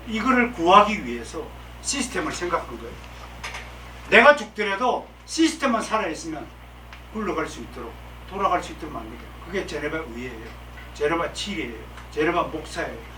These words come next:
제네바 구제예요. 그리고 신학교인 제네바 아카데미를 만들어서 우리 손에 물려주신 거예요. 그 시스템 덕분에 장로교회가 탄생하고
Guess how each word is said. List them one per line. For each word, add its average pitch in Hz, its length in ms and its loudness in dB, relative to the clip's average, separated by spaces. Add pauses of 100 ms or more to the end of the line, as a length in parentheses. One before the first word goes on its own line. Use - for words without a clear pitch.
제네바 170 340 4
구제예요. 147 520 0 (360)
그리고 180 480 4
신학교인 165 440 -2
제네바 151 340 -2
아카데미를 156 520 -6 (320)
만들어서 147 540 -2
우리 123 100 -8
손에 147 300 2
물려주신 156 480 -4
거예요. - 160 -12 (800)
그 247 160 2
시스템 269 540 6
덕분에 190 640 2 (220)
장로교회가 170 540 4
탄생하고 - 500 -8